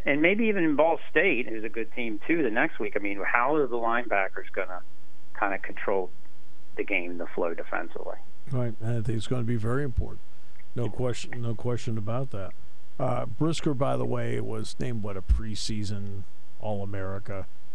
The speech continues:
Speaker 2: Uh, it's nice recognition. You wanna see him be post-, postseason <laughs> All-America, but that's, you know, uh, he got named that today, I think, by, by the A P.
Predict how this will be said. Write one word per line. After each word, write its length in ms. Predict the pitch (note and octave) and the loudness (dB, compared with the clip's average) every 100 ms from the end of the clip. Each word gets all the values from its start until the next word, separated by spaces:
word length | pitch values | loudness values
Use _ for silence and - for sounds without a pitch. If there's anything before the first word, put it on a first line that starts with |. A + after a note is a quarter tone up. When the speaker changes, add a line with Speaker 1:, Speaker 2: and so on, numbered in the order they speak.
| - - - | 0 0 0
Speaker 2:
Uh, 80 | |
it's 300 | A#2 B2+ A2+ B2+ | 0 0 0 0
nice 280 | E3+ E3+ | 0 0
recognition. 720 | C3 B2 G2 G2 C3 C#3 - G2+ | 0 0 0 0 0 0 0 0
You 200 | A2+ C3+ | 2 2
wanna 160 | C3 | 2
see 140 | - C3+ | 2 2
him 80 | |
be 180 | A2+ G#2+ - - | 2 0 0 2
post-, 340 | B2+ A#2+ - - - | 2 2 0 0 0
postseason 640 | C#3+ - - G#3 D#3+ G#2 | 0 0 0 0 0 0
<laughs> 140 | - C#3 | 0 0
All-America, 680 | C3 A#2 A#2 - G3+ - | 0 0 0 0 0 0
but 220 | F#3+ - - | 0 0 0
that's, 400 | G2 - - - | 0 0 0 0
you 80 | E3 | 0
know, 200 | F#2+ F2+ - - - - - | 0 0 0 0 0 0 0
uh, 140 | A#2 | 0
he 80 | B2+ | 0
got 200 | B2+ B2 | 0 0
named 300 | B2 B2 A#2+ | 0 0 0
that 220 | A#2+ A#2 | 0 0
today, 280 | - G#2+ G#2 | 0 0 0
I 40 | |
think, 200 | - - - | 0 0 0
by, 180 | G#2 A2 | 0 0
by 300 | - A2 G#2+ | 0 0 2
the 280 | G2+ G2+ G2 | 0 0 0
A 40 | |
P. 360 | - A2 G2 | 0 0 0